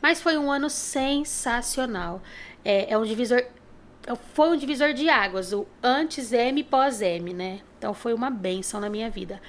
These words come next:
Aí a escola geralmente é um ano, né? Cada ano tem um nome, tem M Chamados, M Esperança. A minha, a minha M se chamou M Embaixadores.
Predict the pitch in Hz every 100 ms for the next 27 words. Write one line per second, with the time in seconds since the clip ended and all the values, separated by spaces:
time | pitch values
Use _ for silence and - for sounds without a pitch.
0 | - - - - 196 202 226 240 240 -
1 | - 220 214 214 - 214 214 208 214 208
2 | 202 190 208 220 262 196 208 247 220 190
3 | 214 - - - - - - 214 208 196
4 | 202 208 208 208 214 202 196 196 190 196
5 | 190 185 190 - 202 196 196 190 185 175
6 | 185 180 190 190 196 190 185 - - -
7 | 208 - 226 214 208 202 190 185 196 -
8 | 190 196 202 220 202 196 - - 196 196
9 | 202 196 190 208 - 220 208 196 202 -
10 | 196 208 220 - 226 254 240 247 254 262
11 | 214 180 170 180 - - -